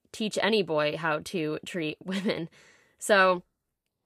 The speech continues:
again, I had no expectations from him. I could talk to him again today or not for another year, and it wouldn't make a difference because I'm in a place of indifference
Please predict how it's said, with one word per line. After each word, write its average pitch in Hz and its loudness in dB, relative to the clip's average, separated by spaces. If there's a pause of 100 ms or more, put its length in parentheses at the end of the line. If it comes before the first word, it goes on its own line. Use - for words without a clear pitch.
(160)
again, 196 6
I 190 8
had 214 4
no 208 6
expectations 185 2
from 165 -2
him. 156 -2
I 170 0
could 165 -2
talk 160 0
to 180 -4
him 160 -4
again 151 -4
today 165 2
or 160 0
not 214 6
for 277 10
another 247 6
year, 170 4
and 170 0 (480)
it 202 2
wouldn't 196 4
make 196 4
a - 0
difference 185 0
because 165 -4 (200)
I'm 165 -4
in 160 -2
a 165 -4
place 226 0
of 208 -2
indifference 208 -4